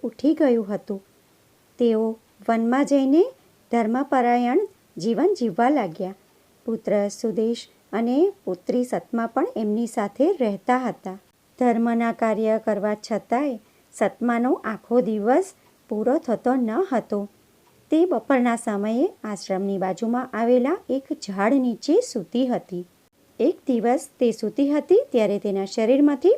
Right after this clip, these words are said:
પરુ નીકળવા લાગ્યું અને તેમાં કીડા ખદબદતા હતા. તે ગભરાઈ અને રડતી રડતી તેની માતા પાસે ગઈ અને માતા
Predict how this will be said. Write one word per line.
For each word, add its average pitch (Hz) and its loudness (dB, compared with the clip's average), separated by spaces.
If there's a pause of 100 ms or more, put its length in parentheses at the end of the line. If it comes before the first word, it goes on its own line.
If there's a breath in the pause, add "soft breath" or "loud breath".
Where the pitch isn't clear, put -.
પરુ 226 2
નીકળવા 247 2
લાગ્યું 196 -8 (400 soft breath)
અને 220 -2
તેમાં 226 -2
કીડા 240 0
ખદબદતા 233 -2
હતા. 202 -6 (420 soft breath)
તે 233 4
ગભરાઈ 233 -2 (140)
અને 247 0
રડતી 214 0
રડતી 233 0 (380 soft breath)
તેની 233 0
માતા 214 -2
પાસે 285 -4
ગઈ 180 -4 (580 soft breath)
અને 208 0 (320)
માતા 220 -2